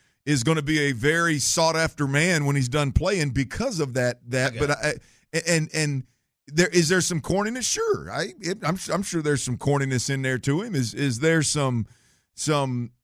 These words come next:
Speaker 1: um, s-, you know, where I, I could see where he could annoy
Speaker 2: That's just
Speaker 1: some
Speaker 2: hard
Speaker 1: people.
Speaker 2: for me. Like, corny, when I think
Speaker 1: I
Speaker 2: corny,
Speaker 1: just
Speaker 2: I
Speaker 1: don't
Speaker 2: think,
Speaker 1: think it's fake.
Speaker 2: like when Tyler,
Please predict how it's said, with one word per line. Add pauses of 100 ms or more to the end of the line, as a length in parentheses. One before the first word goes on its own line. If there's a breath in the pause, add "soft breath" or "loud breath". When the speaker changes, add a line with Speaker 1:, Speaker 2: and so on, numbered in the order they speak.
Speaker 1:
um, (500)
s-,
you
know,
where
I,
I
could
see
where
he
could
annoy
Speaker 2:
That's
just
Speaker 1:
some
Speaker 2:
hard
Speaker 1:
people.
Speaker 2:
for
me.
Like,
corny,
when
I
think
Speaker 1:
I
Speaker 2:
corny,
Speaker 1:
just
Speaker 2:
I
Speaker 1:
don't
Speaker 2:
think,
Speaker 1:
think
it's
fake.
Speaker 2:
like
when
Tyler,